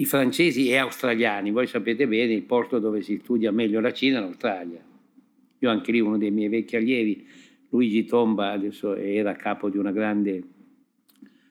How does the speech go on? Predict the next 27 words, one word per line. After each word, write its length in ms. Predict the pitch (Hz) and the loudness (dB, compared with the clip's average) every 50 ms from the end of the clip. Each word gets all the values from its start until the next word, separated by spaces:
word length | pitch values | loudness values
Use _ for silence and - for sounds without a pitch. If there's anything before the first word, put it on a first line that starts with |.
| _ _ - - _ _ _ - _ _ - - | _ _ -20 -20 _ _ _ -20 _ _ -20 -20
eh, 440 | - - - 101 104 101 101 95 90 | -18 -14 -10 -8 -8 -6 -6 -8 -6
China 440 | - - 131 127 127 131 127 127 113 | 0 2 2 4 4 4 2 2 0
Stories. 540 | - - - - 147 131 117 107 101 87 | -2 -2 0 2 4 4 2 2 -2 -4
Se 80 | - - | -2 2
volete 240 | 123 135 139 139 143 | 2 2 2 2 0
sapere 320 | 117 135 135 151 151 151 | 0 2 2 4 2 2
qualcosa, 500 | 131 139 139 127 131 165 151 151 143 - - | 2 2 0 2 2 2 2 2 0 -2 -6
digitate 960 | - 131 127 113 214 233 127 117 113 110 127 131 135 - 139 139 139 - 131 | -10 -10 -6 -6 -6 -6 -6 -6 -2 0 0 2 2 2 0 0 0 -2 -2
China 460 | 110 - - 131 127 127 127 127 120 | -4 -2 -2 0 0 2 2 0 0
Stories. 420 | 117 - - - 131 110 101 92 87 | -2 -2 -2 0 2 2 2 0 -2
Adesso 280 | 95 120 135 135 - | -2 -4 -2 0 0
lo 100 | 117 107 | 0 0
fa 160 | 98 - 117 110 | 0 0 0 0
all'Università 580 | 113 110 110 107 104 101 - 123 107 120 120 | 2 2 2 0 -2 -4 -6 -4 -2 -2 -2
di 100 | 113 113 | -2 -4
Sydney. 400 | 110 - - 107 90 - 294 285 - - - - - - - _ - - - - - - - - - - - | -6 -4 -4 -4 -4 -4 -6 -8 -10 -18 -20 -20 -20 -20 -20 _ -20 -20 -20 -20 -20 -20 -20 -20 -20 -10 -4
E 120 | - 214 | 0 2
lì 140 | 202 233 240 | 4 4 2
pare 320 | 220 - 254 269 277 247 190 | 2 2 0 2 2 2 0
che 140 | - - 120 | 0 -2 -4
s-, 180 | - - - | -4 -6 -6
continui 720 | - - 170 151 151 143 - - 240 247 226 196 151 143 135 | 0 2 4 4 4 2 2 2 2 4 4 4 4 4 4
la 120 | 127 123 123 | 2 2 2
lotta 380 | 120 123 120 117 - - - | 2 2 0 0 -2 0 0
interna 500 | 127 120 120 113 - 131 123 113 113 113 | 2 2 2 2 2 2 2 2 2 0
al 120 | 113 104 - | 0 -2 -2
partito. 840 | - 113 98 87 - - 113 101 95 - - 98 95 92 - - | -2 -4 -4 -4 -4 -2 -2 -2 -2 -4 -10 -12 -12 -12 -14 -18